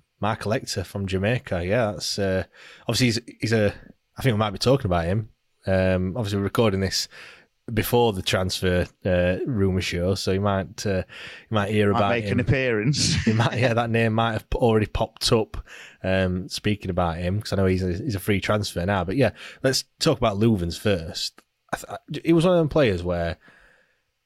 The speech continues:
Speaker 1: I thought that we needed to get rid of him, like, when he come to the end of his, you know, when he did actually leave. But when he did leave, you f-,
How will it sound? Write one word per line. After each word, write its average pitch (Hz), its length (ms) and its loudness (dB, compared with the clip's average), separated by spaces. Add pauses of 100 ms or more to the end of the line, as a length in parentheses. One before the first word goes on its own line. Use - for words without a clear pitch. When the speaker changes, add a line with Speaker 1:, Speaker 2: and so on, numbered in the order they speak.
(260)
Speaker 1:
I - 40 -10
thought 147 240 2
that 117 80 -4
we 107 100 -2
needed 110 240 0
to - 80 -8
get 110 140 -2
rid 110 160 2
of 95 100 -2
him, 82 220 -6 (420)
like, 104 420 -2
when 98 140 0
he 98 40 -2
come 98 200 -4
to - 100 -8
the 95 120 2
end 95 180 0
of 90 80 -4
his, 87 260 -2
you - 60 -4
know, 92 80 -2
when 95 140 0
he 92 60 0
did 90 180 -6
actually - 260 -4 (140)
leave. 78 400 -6 (160)
But 101 100 -2
when 110 120 2
he 107 60 4
did 107 200 2
leave, 80 360 -6
you 92 140 -6
f-, - 160 -12